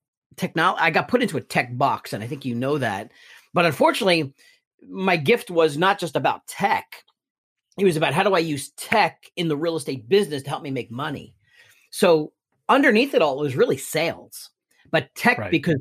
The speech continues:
Speaker 1: tech was so buzzy, like, "Oh, you got an iPad, and here's an app." Ah, uh, it's great. It was buzzy, but really, how did I use it to make money was the gift. So that's kind of the direction I went with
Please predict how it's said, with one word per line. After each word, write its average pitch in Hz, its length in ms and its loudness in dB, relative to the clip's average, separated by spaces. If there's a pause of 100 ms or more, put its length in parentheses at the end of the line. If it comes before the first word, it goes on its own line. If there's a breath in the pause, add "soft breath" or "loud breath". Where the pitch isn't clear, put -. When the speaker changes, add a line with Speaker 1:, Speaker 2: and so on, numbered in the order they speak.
Speaker 1:
tech 196 120 -4
was 147 120 -4
so 147 100 -4
buzzy, 135 460 2
like, 113 200 -6
"Oh, 214 120 2
you 131 160 -2
got 139 180 -4
an 151 60 -6
iPad, 135 600 -6
and 113 200 -10
here's 139 220 -2
an 156 140 -4
app." 180 400 -2 (760 loud breath)
Ah, - 360 0
uh, 190 120 2
it's 196 280 0
great. 220 420 2
It 160 40 0
was 156 120 2
buzzy, 180 580 2
but 170 240 -2
really, 262 220 0
how 175 120 0
did 277 100 0
I 254 60 2
use 185 220 0
it 170 100 -6
to 175 60 -6
make 135 180 -6
money 151 320 -2
was 120 160 -12
the 127 100 -14
gift. - 480 -12 (640)
So 147 640 0 (200)
that's 170 320 0
kind 269 200 2
of 165 60 2
the 139 60 -4
direction 147 360 -2
I 127 80 -2
went 135 320 -6
with 131 320 -8